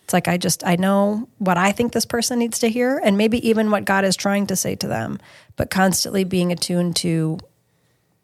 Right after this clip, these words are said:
both their receptivity to the Spirit and empowering them to, um, join in, join in listening to the Spirit on their own.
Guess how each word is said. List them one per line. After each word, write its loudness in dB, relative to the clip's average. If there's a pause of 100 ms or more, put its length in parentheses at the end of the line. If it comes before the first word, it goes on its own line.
(360)
both 0 (160)
their 2
receptivity -2
to -8
the -2
Spirit -2
and 0
empowering 0
them -2
to, -2 (520)
um, -2 (720)
join 2
in, 0 (340)
join 4
in 2
listening 0
to -4
the -2
Spirit -2
on -2
their -4
own. -6